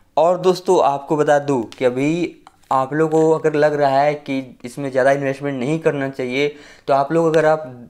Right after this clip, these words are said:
दस डॉलर का, बीस डॉलर का, इस तरह से भी आप यूएसडीटी लेके छोड़ देते हैं सेफ मून में, मतलब हज़ार दो हज़ार रुपये का भी, और आप इसे छोड़ दें, मतलब at least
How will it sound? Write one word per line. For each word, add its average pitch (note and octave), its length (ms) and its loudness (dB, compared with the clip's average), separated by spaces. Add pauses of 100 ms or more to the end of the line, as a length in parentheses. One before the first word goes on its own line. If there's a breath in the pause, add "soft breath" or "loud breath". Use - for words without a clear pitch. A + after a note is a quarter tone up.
दस C#3+ 360 2 (100)
डॉलर B2+ 360 4
का, A#2+ 240 2 (380 loud breath)
बीस D3 300 -2
डॉलर C3+ 360 2
का, C3 180 2
इस C#3+ 160 -4
तरह D3+ 140 2
से D3+ 160 -2
भी D3 140 -4
आप C#3 220 0
यूएसडीटी C#3 520 -4
लेके C3+ 320 -4
छोड़ C#3 340 0
देते C3+ 260 -6
हैं C3 120 -2
सेफ B2+ 400 -6
मून A#2+ 160 -8
में, B2 340 -8
मतलब B2 280 -4
हज़ार B2 260 0
दो B2+ 140 -6
हज़ार B2 300 0
रुपये A#2+ 320 -6
का A#2 160 -2
भी, A#2+ 240 -8 (640 loud breath)
और D#3+ 200 2
आप E3 220 0
इसे E3 280 -4 (160)
छोड़ F3 320 2
दें, A2+ 400 -8
मतलब C#3+ 280 -4
at C#3+ 300 -4
least E3 280 -6